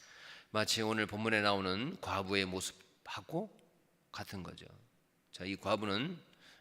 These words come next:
에, 어떻습니까? 부당한 일을 당했어요. 부당한 일을 당했는데 자기가 힘이 없잖아요. 어디 가서 호소해서, 어디 가서, 에, 에, 호소하고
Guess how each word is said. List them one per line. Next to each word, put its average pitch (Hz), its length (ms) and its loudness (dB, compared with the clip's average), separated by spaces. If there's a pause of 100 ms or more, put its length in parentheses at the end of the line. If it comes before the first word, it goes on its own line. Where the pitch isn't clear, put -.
에, 87 100 -6
어떻습니까? 98 720 -4 (180)
부당한 117 400 2
일을 101 500 -4
당했어요. - 460 -12 (760)
부당한 127 340 2
일을 120 140 4
당했는데 104 680 -2
자기가 143 300 -2
힘이 190 260 -2
없잖아요. 110 380 -10 (920)
어디 165 220 4
가서 143 240 4
호소해서, 117 800 -2 (380)
어디 95 240 -2
가서, 87 360 -4 (380)
에, 101 60 -4
에, 85 580 -8 (140)
호소하고 90 440 -6